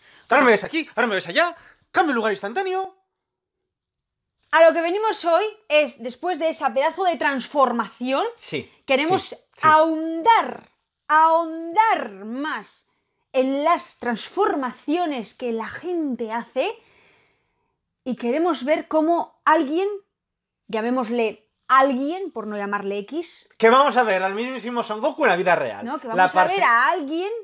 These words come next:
Speaker 2: llamado X transformándose en Goku. No, no es transformándose. Alguien que se cree Goku.
Speaker 1: A ver, vamos a ver, Natalia, vamos a ver al mismísimo Son Goku en el mundo real,
Speaker 2: Bueno, yo no
Speaker 1: ¿vale?
Speaker 2: he visto este
Speaker 1: Se ha
Speaker 2: vídeo
Speaker 1: abierto
Speaker 2: todavía, entonces a
Speaker 1: un
Speaker 2: mí lo que
Speaker 1: agujero
Speaker 2: me pone es
Speaker 1: dimensional.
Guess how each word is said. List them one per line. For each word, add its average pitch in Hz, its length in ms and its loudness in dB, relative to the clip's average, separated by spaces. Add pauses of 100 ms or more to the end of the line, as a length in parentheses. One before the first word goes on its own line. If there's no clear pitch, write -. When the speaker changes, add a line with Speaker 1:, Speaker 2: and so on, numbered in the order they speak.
(200)
Speaker 2:
llamado 202 380 -6
X 381 440 -4 (320)
transformándose 269 880 -4
en 302 120 -2
Goku. 415 400 6
No, 269 400 0
no 311 100 -4
es 392 80 -2
transformándose. 220 800 -8 (840)
Alguien 254 480 -2 (100)
que - 200 -6
se - 380 -8
cree 262 380 2
Goku. 185 460 -10 (600)
Speaker 1:
A 117 120 -2
ver, 117 200 -2
vamos 143 340 -4
a 165 100 4
ver, 170 160 0
Natalia, 156 720 -4
vamos 156 440 -4
a 120 100 0
ver 107 160 -4
al 120 120 -6
mismísimo 208 640 -6
Son 160 320 -8
Goku 156 300 2
en 175 80 2
el 131 100 -4
mundo 156 320 0
real, - 420 -8
Speaker 2:
Bueno, 208 200 -10
yo 220 80 -8
no 262 60 -4
Speaker 1:
¿vale? - 100 -2
Speaker 2:
he - 60 -2
visto 339 200 -4
este 320 160 -4
Speaker 1:
Se - 60 4
ha 262 100 6
Speaker 2:
vídeo - 120 2
Speaker 1:
abierto 311 180 4
Speaker 2:
todavía, 294 360 4
entonces 254 280 -4
a 247 40 2
Speaker 1:
un 247 60 2
Speaker 2:
mí 240 140 6
lo - 40 0
que 285 60 2
Speaker 1:
agujero 269 320 2
Speaker 2:
me - 80 -2
pone 403 140 0
es 370 120 -2
Speaker 1:
dimensional. 240 440 -2